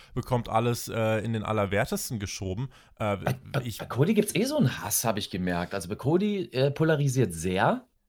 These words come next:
Speaker 2: Ähm, also vor allem in Amerika viele Fans, die, die, was ich nicht nachvollziehen kann, die sehr viel Kritik Cody gegenüber äußern. Ähm, ja, das ist sehr spannend, das zu sehen, dass auch ein Cody da voll im, <laughs> voll im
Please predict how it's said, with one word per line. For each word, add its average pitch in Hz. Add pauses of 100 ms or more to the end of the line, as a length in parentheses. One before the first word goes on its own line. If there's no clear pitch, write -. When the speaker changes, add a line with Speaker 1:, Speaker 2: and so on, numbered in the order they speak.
(120)
Speaker 2:
Ähm, 113 (360)
also 127
vor -
allem 143
in 147
Amerika 139
viele 139
Fans, 123
die, 120
die, 110
was 143
ich 131
nicht 131
nachvollziehen 180
kann, 180
die 117
sehr 113
viel 139
Kritik 135
Cody 143
gegenüber 147
äußern. 156 (520)
Ähm, 110
ja, 120 (100)
das 87
ist -
sehr 98
spannend, 175
das 143
zu 147
sehen, 151
dass 98
auch 107
ein 107
Cody 127
da 127
voll 123
im, 127
<laughs> -
voll 139
im 160